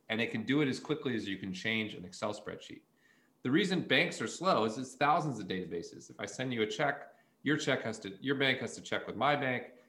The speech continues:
make sure my account is good. I didn't write multiple checks on the same account, uh, verify that it's in good standing. All those,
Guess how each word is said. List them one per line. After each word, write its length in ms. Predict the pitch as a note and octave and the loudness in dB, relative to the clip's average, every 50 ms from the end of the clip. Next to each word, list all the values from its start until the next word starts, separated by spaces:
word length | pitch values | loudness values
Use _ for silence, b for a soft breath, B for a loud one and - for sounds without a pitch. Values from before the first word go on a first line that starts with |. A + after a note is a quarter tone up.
| B _ | B _
make 160 | - A#2+ A#2+ A#2 | 0 2 2 2
sure 160 | - A#2+ A2 | 0 0 0
my 140 | G#2 F#2+ F#2+ | 2 2 0
account 400 | F#2 - - D3 C#3+ C#3+ C#3+ C3+ | 0 -2 0 0 0 0 0 -2
is 100 | A#2 - | -6 -4
good. 300 | - B2+ A#2+ A#2 A#2 - | 0 2 4 4 4 2
I 120 | - G#2 | 0 0
didn't 200 | A2 C3+ C#3 B2 | 0 -2 -2 0
write 220 | A2 G#2+ G#2+ - | 0 0 0 0
multiple 320 | G#2+ A2 A#2+ - - A2+ G#2 | 0 -2 -2 -2 -4 -6 -6
checks 340 | - - B2+ A#2 - - - | -2 -2 -2 -2 -2 -4 -8
on 80 | G2 | -8
the 80 | F#2 F2+ | -8 -8
same 260 | - - B2 B2 A2 | -6 -4 -4 -4 -4
account, 460 | G2 F#2+ F#2 D3 D#3+ D3+ C#3+ D3 C#3+ B B B B B B B B _ | -6 -6 0 2 4 4 4 2 0 B B B B B B B B _
uh, 520 | - A2 G#2+ G#2 G2+ G2 G2 G2 F#2+ F#2+ F#2+ | 4 6 6 8 8 8 8 8 6 4 2
verify 520 | G2 A2 B2 C3+ C3 C3+ - C3 B2 A#2 | 4 6 6 6 6 4 4 4 4 6
that 120 | A2+ A2+ G#2+ | 6 4 4
it's 140 | G2+ - | 2 0
in 120 | - F#2+ F2+ | -4 -4 -4
good 160 | F#2+ F#2 F#2 | -4 -4 -6
standing. 640 | - - - C#3+ C#3+ D3 C#3+ C3+ C3+ C3 C3 C3 - | -6 -2 0 2 4 4 4 2 0 -2 -4 -6 -2
All 220 | - B2 - - | 0 0 2 2
those, 200 | F#3+ C3+ A2+ A2 | 2 2 0 -2